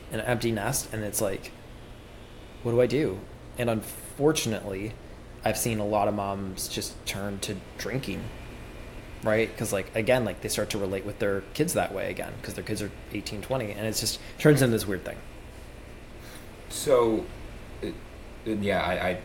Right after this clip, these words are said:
Speaker 2: I, I was fo-, I was resonating 'cause I feel like I see it a, a ton as well.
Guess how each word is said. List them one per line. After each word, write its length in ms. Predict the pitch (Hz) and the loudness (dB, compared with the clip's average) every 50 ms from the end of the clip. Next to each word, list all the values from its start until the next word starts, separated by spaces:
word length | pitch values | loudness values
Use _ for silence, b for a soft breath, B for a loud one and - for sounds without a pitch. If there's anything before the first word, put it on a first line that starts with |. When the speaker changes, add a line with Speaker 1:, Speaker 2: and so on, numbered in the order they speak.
| - - 92 | -2 2 2
Speaker 2:
I, 20 | |
I 20 | 95 | 4
was 220 | 92 87 87 - - - - - - - - - - - - - - - - | 4 2 -2 -6 -10 -12 -12 -12 -12 -14 -14 -14 -14 -14 -14 -14 -14 -10 -2
fo-, 80 | - 95 | 2 2
I 180 | 92 - - | 4 4 4
was 140 | 92 90 85 | 2 2 2
resonating 500 | 92 98 98 90 90 87 85 85 82 85 | 0 0 0 0 0 -2 -2 -2 -2 -4
'cause 140 | 82 90 85 | -4 -2 -2
I 100 | 87 85 | -2 -2
feel 220 | 82 - 95 90 | -2 -2 -2 0
like 100 | 85 82 | 0 0
I 60 | 85 | 0
see 220 | 85 - - 92 87 | -2 -4 -4 -4 -4
it 80 | 82 | -4
a, 340 | 87 - - 82 - - 90 | -2 -4 -6 -8 -6 -8 -8
a 20 | 87 | -8
ton 280 | - - - 87 85 82 | -8 -4 -2 -2 -2 0
as 100 | 82 80 | -2 -2
well. 440 | 85 85 85 85 85 80 80 78 | 0 2 4 4 4 2 0 -2